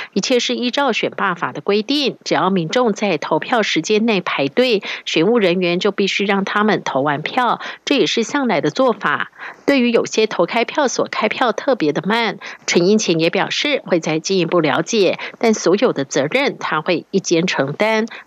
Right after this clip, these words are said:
中选会也会深切检讨。中央广播电台记者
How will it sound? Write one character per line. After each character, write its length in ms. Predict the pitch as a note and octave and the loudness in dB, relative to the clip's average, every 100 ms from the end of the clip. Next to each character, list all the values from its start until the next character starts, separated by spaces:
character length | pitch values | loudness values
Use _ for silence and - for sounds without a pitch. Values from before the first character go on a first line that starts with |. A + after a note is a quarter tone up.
| - | 0
中 160 | A#3+ | 2
选 180 | A#3 A#2+ | 2 -2
会 300 | D#3 A#3 C#3 | 0 0 0
也 200 | - C3 | -4 -6
会 320 | - - G3+ C#3+ | -4 0 0 0
深 240 | - D#3+ | -4 -2
切 160 | D3+ D3 | 0 0
检 240 | - C3+ | 0 -2
讨。 460 | E3+ F3 C#3+ - - _ - | 0 0 -2 -4 -8 _ -6
中 120 | - E3 | 0 0
央 80 | |
广 100 | F3+ | 0
播 60 | D#3+ | -4
电 180 | F#3 F3 | -2 -2
台 140 | - | -4
记 180 | D#3+ G#3+ | -2 0
者 320 | G3+ C#3 A2+ | 2 0 0